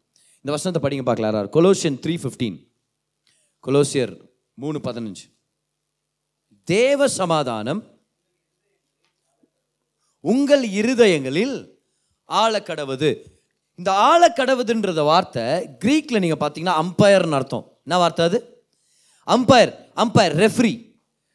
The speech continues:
ஃபுட்பால்லையா இருக்கட்டும், கிரிக்கெட்லையா இருக்கட்டும், இந்த அம்பையருங்க, ரெஃப்ரிங்க சொல்றது தான் பிளே. அவங்க என்ன சொல்றாங்களோ அதுதான்.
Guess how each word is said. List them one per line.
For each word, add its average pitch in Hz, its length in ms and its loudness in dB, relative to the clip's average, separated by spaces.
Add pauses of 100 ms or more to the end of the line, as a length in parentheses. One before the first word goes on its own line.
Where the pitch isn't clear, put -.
(520)
ஃபுட்பால்லையா 233 560 2
இருக்கட்டும், 220 360 0
கிரிக்கெட்லையா 208 480 2
இருக்கட்டும், 170 400 2
இந்த 175 140 -2
அம்பையருங்க, 226 560 2
ரெஃப்ரிங்க 220 460 -2
சொல்றது 190 340 2
தான் 175 420 0
பிளே. 180 180 0 (520)
அவங்க 175 180 -2
என்ன 220 160 0
சொல்றாங்களோ 208 400 0
அதுதான். 170 400 0